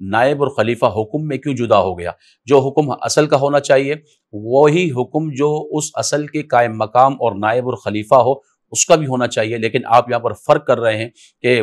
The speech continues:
वुज़ू में नीयत को आप सुन्नत करार दे रहे हैं, लेकिन तयम्मुम के अंदर आप आकर इसी जो है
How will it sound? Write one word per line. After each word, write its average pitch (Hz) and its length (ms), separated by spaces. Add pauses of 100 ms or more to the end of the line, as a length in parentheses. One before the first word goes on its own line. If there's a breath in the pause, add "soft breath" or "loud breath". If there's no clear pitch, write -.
वुज़ू 113 320
में 156 140
नीयत 127 500
को 135 80
आप 131 100
सुन्नत 123 360
करार 120 240
दे 113 140
रहे 110 140
हैं, 117 120 (240 soft breath)
लेकिन 107 220
तयम्मुम 120 520
के 135 120
अंदर 120 300
आप 110 240
आकर 107 400
इसी 156 320
जो 123 160
है 95 180